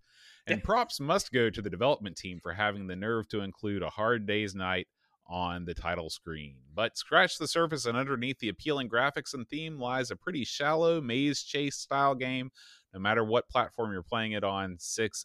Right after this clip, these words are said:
Speaker 1: out of ten." So
Speaker 2: Oh, man.
Speaker 1: McChesers, not a fan.
Speaker 2: Burial.
Speaker 1: Pajako sixty-five oh two writes, "The Z X Spectrum version does a bang-up job of recreating the arcade game, albeit the high school graffiti version without the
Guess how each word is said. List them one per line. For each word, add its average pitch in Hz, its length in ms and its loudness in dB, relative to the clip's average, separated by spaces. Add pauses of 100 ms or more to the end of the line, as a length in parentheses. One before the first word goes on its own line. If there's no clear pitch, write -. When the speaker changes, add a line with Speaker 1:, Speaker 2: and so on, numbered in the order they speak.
Speaker 1:
out 92 140 0
of 85 120 -4
ten." 87 380 -6 (120)
So - 160 -10
Speaker 2:
Oh, 165 80 2
man. 170 140 2
Speaker 1:
McChesers, 101 580 2 (100)
not 120 200 6
a 127 40 6
fan. 82 300 -4 (200)
Speaker 2:
Burial. 135 600 4 (580)
Speaker 1:
Pajako 120 920 10
sixty-five 143 640 4
oh 147 120 6
two 131 640 2
writes, 98 640 -2
"The 107 180 -4
Z 104 220 0
X 214 200 -2
Spectrum 165 440 -2
version 104 320 0
does 101 160 0
a 101 40 -2
bang-up 156 400 0
job 107 360 2
of 90 100 -6
recreating 113 680 -2
the 92 120 -6
arcade 92 560 -4
game, 71 260 -12 (260)
albeit 92 420 -6
the 85 100 -4
high 120 260 2
school 117 340 -4
graffiti 101 480 -6
version 78 460 -8
without 85 400 -4
the 80 80 -4